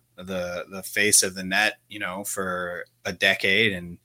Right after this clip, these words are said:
you know, just because the bums in front of him couldn't get it done doesn't mean shit. Uh,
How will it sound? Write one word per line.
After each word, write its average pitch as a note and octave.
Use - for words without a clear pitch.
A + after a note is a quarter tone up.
you G#2
know, F#2
just F#2+
because G2+
the G2
bums F#2+
in F#2
front F#2+
of G#2
him A2+
couldn't F#2
get F#2
it F2
done F#2+
doesn't F2+
mean F2
shit. A2
Uh, E2+